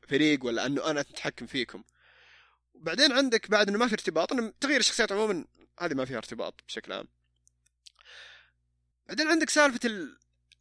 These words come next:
لأنه فيه أشياء عشوائية تطلع الخنبقات. في عصابة جيت بدخل مقرهم،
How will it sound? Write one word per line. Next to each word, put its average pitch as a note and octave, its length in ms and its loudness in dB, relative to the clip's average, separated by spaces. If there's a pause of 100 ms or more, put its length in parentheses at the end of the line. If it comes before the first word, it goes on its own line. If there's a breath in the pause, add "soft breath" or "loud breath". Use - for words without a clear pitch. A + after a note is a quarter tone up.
(120)
لأنه F3+ 280 0
فيه A3+ 340 -2
أشياء F#3+ 220 2
عشوائية C3 680 0 (520)
تطلع D4 320 -2
الخنبقات. B2 1000 -6 (960 soft breath)
في A#3 200 4
عصابة G3+ 460 4
جيت F3+ 160 -2
بدخل F3+ 220 -2
مقرهم، A#2+ 480 -6